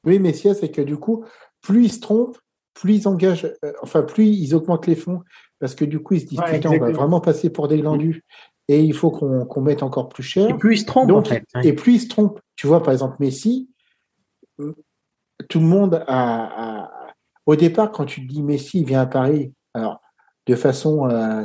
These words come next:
Speaker 1: très, très primaire, enfin, primaire, dans le, le, le premier sens du terme, tu te dis, putain, euh, Messi qui vient à Paris, c'est formidable,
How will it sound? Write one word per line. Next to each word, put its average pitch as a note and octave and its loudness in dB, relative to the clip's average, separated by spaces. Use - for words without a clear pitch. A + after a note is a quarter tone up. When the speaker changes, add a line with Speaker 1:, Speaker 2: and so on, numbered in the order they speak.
Speaker 1:
très, C3+ 0
très C3+ 0
primaire, D#3 4
enfin, D3+ 2
primaire, C3+ 0
dans A2+ -4
le, A2 -2
le, A2 -4
le A2+ 0
premier C3+ 2
sens C3 0
du B2+ -4
terme, D3 0
tu - -14
te - -18
dis, G2+ -14
putain, A2+ -2
euh, G2+ -6
Messi A2+ -4
qui A#2 -8
vient A2+ 0
à - -2
Paris, B2+ 2
c'est - -4
formidable, A2+ 0